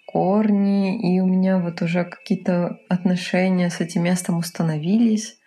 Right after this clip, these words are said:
Поэтому, когда мы выбирали тему для нашего проекта совместного, нам показалось, что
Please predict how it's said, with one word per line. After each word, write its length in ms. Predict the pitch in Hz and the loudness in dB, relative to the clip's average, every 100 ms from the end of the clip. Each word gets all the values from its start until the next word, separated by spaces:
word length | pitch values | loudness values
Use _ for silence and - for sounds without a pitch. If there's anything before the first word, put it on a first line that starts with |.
| - - - - _ - | -20 -20 -20 -20 _ -2
Поэтому, 640 | 175 180 175 175 175 175 | 0 0 0 0 2 0
когда 240 | 165 170 175 | 0 0 2
мы 140 | 170 | 0
выбирали 420 | 160 160 175 165 | 0 0 0 0
тему 440 | 156 - 175 214 226 | -4 -2 2 4 4
для 140 | 175 | 2
нашего 380 | 175 175 - 160 | 2 0 -2 -4
проекта 580 | - 165 156 190 214 208 | -2 -2 0 0 -2 -6
совместного, 840 | - 185 185 180 180 - 180 165 | 0 2 2 0 -2 -2 0 0
нам 440 | 160 165 180 180 - | 0 0 0 -2 -4
показалось, 760 | 226 180 170 175 180 180 180 | -4 0 0 2 2 0 -2
что 580 | - - 160 160 160 | -10 -4 -2 -2 -2